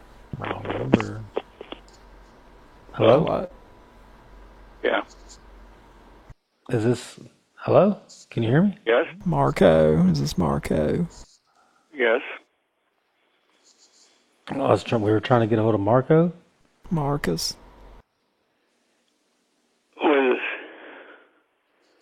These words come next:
Speaker 3: this?
Speaker 1: Is this a real person? Is this the one? Hello?
Speaker 3: Yeah, yeah. What, who is it?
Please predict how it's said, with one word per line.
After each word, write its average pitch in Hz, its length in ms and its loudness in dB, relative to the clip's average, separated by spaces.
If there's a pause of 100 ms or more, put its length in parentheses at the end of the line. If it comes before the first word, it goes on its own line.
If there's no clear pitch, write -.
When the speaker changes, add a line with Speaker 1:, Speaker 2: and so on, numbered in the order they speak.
(1500)
Speaker 3:
this? 120 80 -10
Speaker 1:
Is 113 60 -2
this 131 180 0
a 160 40 4
real 156 180 6
person? 160 400 2
Is 143 380 -4
this 131 240 2
the - 120 -4
one? 110 220 -2 (260)
Hello? 127 300 4 (1000)
Speaker 3:
Yeah, 156 200 2 (340)
yeah. 156 200 0 (220)
What, - 200 -4 (880)
who 151 160 0
is 180 140 0
it? - 140 -2